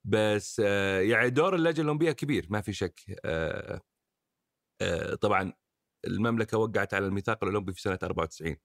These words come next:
أربعة وستين، آسف، ألف وتسعمية وأربعة وستين، وعند تقديم طلب انضمامها للجنة الأولمبية الدولية.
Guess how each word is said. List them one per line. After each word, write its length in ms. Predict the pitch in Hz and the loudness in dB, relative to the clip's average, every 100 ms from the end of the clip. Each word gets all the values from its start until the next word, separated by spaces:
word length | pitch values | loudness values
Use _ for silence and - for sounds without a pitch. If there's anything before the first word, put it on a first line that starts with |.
| _ _ 107 | _ _ 0
أربعة 260 | 123 110 | 2 2
وستين، 460 | 107 104 - 98 58 | -2 -6 -4 -4 -4
آسف، 360 | 82 - 78 | -6 -6 -8
ألف 180 | - 95 | -6 -8
وتسعمية 300 | - 92 95 | -4 -2 -2
وأربعة 220 | 92 87 | -2 -4
وستين، 460 | 85 90 - 110 104 - - - - - - _ - | -6 -8 -6 -4 -4 -10 -20 -20 -18 -20 -20 _ -8
وعند 1400 | - 87 95 90 80 65 57 50 101 107 104 67 57 - - - - _ | -2 2 2 2 2 0 -2 0 0 0 0 0 -4 -6 -8 -8 -8 _
تقديم 340 | - 113 131 117 | -4 0 0 0
طلب 280 | 113 101 80 - _ | 0 0 -2 -10 _
انضمامها 440 | 95 92 98 92 90 | -6 -2 -2 0 0
للجنة 240 | 87 87 | -2 -2
الأولمبية 260 | 85 82 82 | -2 -2 -2
الدولية. 520 | 80 82 80 76 | -2 -2 -4 -6